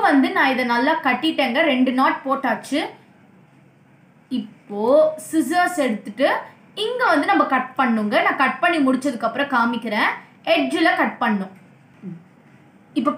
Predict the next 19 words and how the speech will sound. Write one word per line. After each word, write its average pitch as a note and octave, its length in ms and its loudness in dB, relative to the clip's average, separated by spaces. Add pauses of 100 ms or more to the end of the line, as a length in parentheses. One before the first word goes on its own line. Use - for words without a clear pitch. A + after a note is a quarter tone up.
பாருங்க, C#4+ 360 4 (120)
நான் C4+ 180 2
அடியில E4 280 2 (120)
cut - 200 -4
பண்ணி D4+ 240 0
முடிச்சோனே B3 440 0 (500)
இந்த D#4+ 180 6 (120)
மாதிரி C#4+ 340 4 (120)
வருங்க. A3 360 0 (1000)
So, A#3 140 -8 (600)
இதுவும் D#4+ 360 4
ready B3 280 0
ஆயிடுச்சு. A#3 460 -2 (580)
But G4 120 2 (160)
என்ன E4+ 140 0 (120)
பண்ணும் F4+ 220 2
அப்படின்னு D4+ 300 2
பாத்தீங்கன்னா, C4+ 380 0
நீங்க F#4 140 -2